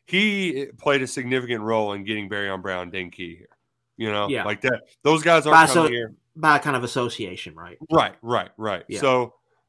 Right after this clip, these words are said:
Speaker 1: um, if, if this, if, like, this next guy, if it turns out that this was just, Rich was that bad, it was a one-year blip,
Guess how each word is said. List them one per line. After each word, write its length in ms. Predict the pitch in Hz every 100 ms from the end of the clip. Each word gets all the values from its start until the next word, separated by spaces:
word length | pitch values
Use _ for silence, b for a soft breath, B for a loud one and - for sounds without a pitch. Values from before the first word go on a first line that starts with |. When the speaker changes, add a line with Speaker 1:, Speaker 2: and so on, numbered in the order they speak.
| -
Speaker 1:
um, 500 | 127 127 120 104 - _ _ _ _ _ _ _
if, 200 | 185 180
if 300 | 151 156 127
this, 320 | 139 202 - -
if, 280 | 151 147 147
like, 280 | 139 135 -
this 260 | 120 147
next 300 | 156 175 175
guy, 320 | 120 127 123 123
if 120 | 117
it 120 | 123
turns 260 | 139 151 127
out 140 | 123
that 120 | 117
this 160 | 110 110
was 140 | 117
just, 280 | 110 107 - 120
Rich 360 | 113 131 139
was 140 | 131 113
that 220 | 117 120
bad, 300 | 107 107 104
it 80 | 101
was 140 | 104
a 40 | 101
one-year 340 | 110 110 110
blip, 380 | 101 104 98